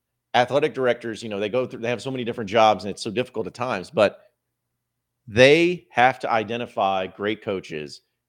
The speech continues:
get 'em on campus, put 'em in positions to be successful, and watch it take off. And your Hunter Yurachek has done that. He's got a great eye for talent. And so when you take in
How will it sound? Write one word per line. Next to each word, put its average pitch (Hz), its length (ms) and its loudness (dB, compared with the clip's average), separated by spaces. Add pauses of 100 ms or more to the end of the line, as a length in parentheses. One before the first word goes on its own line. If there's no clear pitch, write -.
(140)
get 120 120 -2
'em 123 120 -2
on 131 120 -2
campus, 98 460 -10
put - 180 -14
'em 120 80 -8
in 120 60 -10
positions 101 400 -12
to 92 40 -18
be 101 100 -8
successful, - 720 -8 (280)
and 87 340 -12
watch 101 500 0
it 98 80 -12
take 98 240 -6
off. 85 220 -4
And 85 140 -16
your 92 140 -12
Hunter 117 180 -12
Yurachek 104 460 -10
has 80 140 -14
done 62 180 -10
that. - 160 -20 (300)
He's 101 120 -14
got 107 120 0
a 92 40 -2
great 113 360 -2
eye 107 180 4
for 82 140 -12
talent. 80 360 -14 (1300)
And 101 140 -10
so 101 220 -2
when 87 280 -10
you 123 120 -8
take 143 320 -2
in 113 300 -4